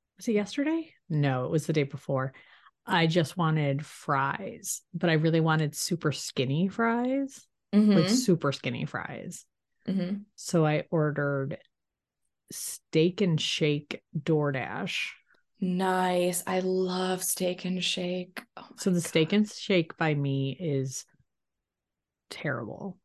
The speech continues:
Speaker 1: And
Speaker 2: Oh.
Speaker 1: I mean that in a service-based way.
Speaker 2: Okay.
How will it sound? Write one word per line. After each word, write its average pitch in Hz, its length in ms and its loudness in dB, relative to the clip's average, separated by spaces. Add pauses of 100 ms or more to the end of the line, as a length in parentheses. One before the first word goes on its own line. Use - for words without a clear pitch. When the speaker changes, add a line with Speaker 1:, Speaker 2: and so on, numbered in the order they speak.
(300)
Speaker 1:
And - 140 6
Speaker 2:
Oh. 180 520 4
Speaker 1:
I 165 120 6
mean 185 360 6
that 151 280 2
in 151 200 -4
a 139 260 0
service-based 180 1000 -2
way. 269 300 -2 (640)
Speaker 2:
Okay. 185 400 0